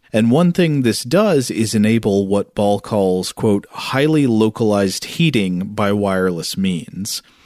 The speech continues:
So just one weird and quite fascinating example that, that Ball brings up. Um, there is a study by Huang et al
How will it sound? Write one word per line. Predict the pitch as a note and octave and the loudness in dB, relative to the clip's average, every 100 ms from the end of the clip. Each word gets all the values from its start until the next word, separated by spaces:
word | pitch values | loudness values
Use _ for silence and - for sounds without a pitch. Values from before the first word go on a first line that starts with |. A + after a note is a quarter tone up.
| - - - | -20 -20 -8
So | - A2+ | -4 -2
just | C3 D3 - | 0 -2 0
one | B2+ A#2 | 2 2
weird | G2+ A2 G#2 F#2 | 2 2 2 0
and | F#2+ F#2+ | -2 0
quite | F3+ B3 | -2 -2
fascinating | - C3+ C#3+ A2 G#2 F#2+ F2+ | -2 -2 -2 0 0 0 -2
example | E2+ G#2 G#2 F#2 E2 | -4 -2 -4 -4 -8
that, | - F2+ G#2 | -8 -10 -8
that | G2 - | -10 -2
Ball | G2 G2 | -2 0
brings | G2 F2+ F2 | -2 -4 -4
up. | F2+ D#2+ - | -6 -8 -10
Um, | G2+ F#2 E2+ F2+ _ _ _ _ - | -8 -8 -8 -10 _ _ _ _ -2
there | A2 A#2 | 0 2
is | B2 A2 | 0 0
a | A2+ | -2
study | - D3 C#3+ C3+ | -2 0 2 0
by | A#2 A2+ G#2 G#2 | 0 0 0 0
Huang | G#2 C3+ B2+ C3+ B2+ B2 - | 0 0 2 2 2 0 -2
et | G2 | -4
al | F#2 F2 F2+ | -2 -2 -4